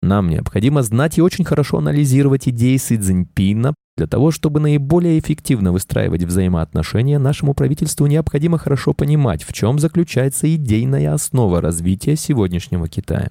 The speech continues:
объяснил директор И К С А ран Кирилл Бабаев.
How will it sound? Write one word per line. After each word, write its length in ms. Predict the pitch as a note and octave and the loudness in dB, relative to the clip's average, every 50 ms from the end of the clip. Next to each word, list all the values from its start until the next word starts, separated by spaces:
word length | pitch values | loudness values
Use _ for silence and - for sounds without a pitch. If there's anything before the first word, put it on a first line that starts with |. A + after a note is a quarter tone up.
| _ _ _ | _ _ _
объяснил 540 | - F2 F2+ G2 F2+ - - - G#2+ F#2 | -4 0 0 0 0 0 0 0 2 2
директор 420 | F2+ F2+ G2+ G#2 G2+ F2 - F#2 F2 | 2 2 2 0 0 0 0 -2 -2
И 180 | - - A2 | 0 -2 -4
К 140 | G2 - - | -2 -2 -4
С 160 | E2 - - | -4 -2 -2
А 240 | F#2 E2+ F#2 B2 D3 | 0 0 0 2 0
ран 360 | D3 - A2+ G2 G2 B2 D3 | 0 0 0 2 2 2 0
Кирилл 360 | D#3+ D#3 - C#3+ B2+ A2 A2 B2+ | 0 0 0 2 2 2 2 2
Бабаев. 460 | B2 C3+ C#3 A#2+ G#2 F#2 F2+ E2+ | 0 0 0 0 -2 -2 -2 -6